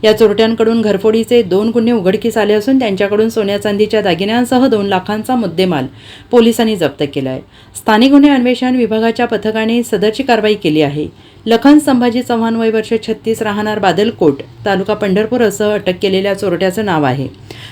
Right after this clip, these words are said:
आणि याबाबत अधिक माहिती अशी की खानापूर तालुक्यातील लेंगरे येथे मंगल जंगम यांच्या घरी चोरी झाली होती आणि या गुन्ह्याचा तपास स्थानिक गुन्हे अन्वेषणचे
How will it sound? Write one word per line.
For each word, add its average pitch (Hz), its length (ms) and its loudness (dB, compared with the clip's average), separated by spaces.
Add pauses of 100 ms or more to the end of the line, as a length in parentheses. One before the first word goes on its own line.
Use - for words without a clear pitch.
आणि 220 140 2
याबाबत 226 400 2
अधिक 220 220 0
माहिती 214 320 -4
अशी 226 180 -2
की 247 220 -4
खानापूर 214 480 -2
तालुक्यातील 247 440 0
लेंगरे 214 380 2
येथे 214 220 0
मंगल 208 440 -2
जंगम 175 360 0 (540)
यांच्या 226 360 4
घरी 233 200 2
चोरी 202 280 0
झाली 196 240 0
होती 147 220 0
आणि 185 200 -4
या 208 140 -4
गुन्ह्याचा 202 480 -2 (120)
तपास 160 400 -2 (360)
स्थानिक 220 320 2
गुन्हे 269 200 6
अन्वेषणचे 220 600 -2